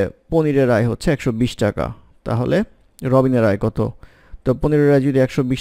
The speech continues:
টাকা হয় বিশের জন্য, রবিনের হচ্ছে আমাদের এখানে বারো, তাহলে বারোর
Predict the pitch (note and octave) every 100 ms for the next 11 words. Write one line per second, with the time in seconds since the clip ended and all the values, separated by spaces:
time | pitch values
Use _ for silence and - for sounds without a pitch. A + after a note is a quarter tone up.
0 | - B2+ B2+ C3 B2 A#2 - F3+ D#3+ A#2+
1 | A2 G3 A#3+ - B2+ A#2+ B2 A#2+ A#2+ A2+
2 | - A#2+ A2 A2+ A2 - A2+ G#2 - A2+
3 | A#2 A2 A#2+ G#3+ - - - _ - -
4 | A#2 A2+ G#2+ A#2 C#3